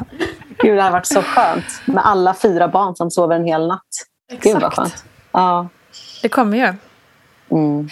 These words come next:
Speaker 2: Herregud. Har du något tips, jag tänker, eller råd eller något till den som kanske är gravid nu, och det är, eller, kanske inte så många som är,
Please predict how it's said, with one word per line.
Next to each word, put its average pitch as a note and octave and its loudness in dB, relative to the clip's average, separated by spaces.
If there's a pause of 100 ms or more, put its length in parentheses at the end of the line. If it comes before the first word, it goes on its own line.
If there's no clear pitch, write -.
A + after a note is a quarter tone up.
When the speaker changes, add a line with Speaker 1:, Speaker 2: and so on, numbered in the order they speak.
(160)
Speaker 2:
Herregud. A3 2
Har C#4 2
du D4+ 2
något D4+ -2
tips, - -2
jag C#4+ 2
tänker, C#4 2
eller C4 2
råd C#4 2
eller C4 0
något B3 0
till G#3+ -4
den A#3 2
som G#3+ -2 (160)
kanske A3+ -2
är - -2
gravid A3 0
nu, A#3 2
och G3+ 0
det F#3+ 0
är, - -2
eller, F3+ -4 (480)
kanske G#3 2
inte G3+ -2
så A3+ 2
många G3 2
som F3+ -4
är, E3+ -2